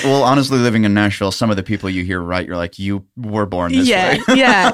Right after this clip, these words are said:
Speaker 2: exactly. And so it wasn't, like,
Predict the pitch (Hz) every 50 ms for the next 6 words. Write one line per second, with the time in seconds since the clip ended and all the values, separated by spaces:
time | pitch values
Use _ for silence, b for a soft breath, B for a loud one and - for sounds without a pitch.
0 | - - 262 254 240 269 285 302 311 302 294 269 226 214 196 196 - 220 226 226
1 | 214 254 233 226 220 214 214 208 208 233 b b b b b b - 247 247 277
2 | 330 359 370 320 - - _ - 247 240 226 214 202 190 - _